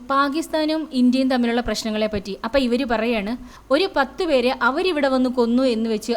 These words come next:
അങ്ങോട്ട് ചെന്ന് പത്ത് പേരെ കൊല്ലുന്നത് ശരിയാണോ? അങ്ങനെ രാജ്യത്തോട് വൈരാഗ്യം തോന്നുന്നത് ശരിയാണോ? അവിടെ നല്ല മനുഷ്യരാണുള്ളത്, എനിക്ക് നല്ല നല്ല ഫ്രണ്ട്സ് ഉണ്ട്, വളരെ സ്വീറ്റ് ലേഡീസ് ആണെന്നാണ് അവര്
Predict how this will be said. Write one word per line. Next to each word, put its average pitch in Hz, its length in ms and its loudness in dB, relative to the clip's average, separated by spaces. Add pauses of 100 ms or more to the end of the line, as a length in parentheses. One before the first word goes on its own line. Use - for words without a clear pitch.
(100)
അങ്ങോട്ട് 330 400 4
ചെന്ന് 269 260 4
പത്ത് 254 260 -2
പേരെ 262 240 4
കൊല്ലുന്നത് 247 460 0
ശരിയാണോ? 220 580 0 (260)
അങ്ങനെ 311 260 6
രാജ്യത്തോട് 294 680 4
വൈരാഗ്യം 262 640 2
തോന്നുന്നത് 240 380 2
ശരിയാണോ? 233 640 0 (260)
അവിടെ 254 300 4
നല്ല 254 340 2
മനുഷ്യരാണുള്ളത്, 247 960 0 (240)
എനിക്ക് 247 280 0
നല്ല 254 280 0
നല്ല 277 260 0
ഫ്രണ്ട്സ് 254 440 0
ഉണ്ട്, 233 180 2
വളരെ 254 360 -2
സ്വീറ്റ് 359 880 0
ലേഡീസ് 262 420 2
ആണെന്നാണ് 254 400 0
അവര് 247 160 0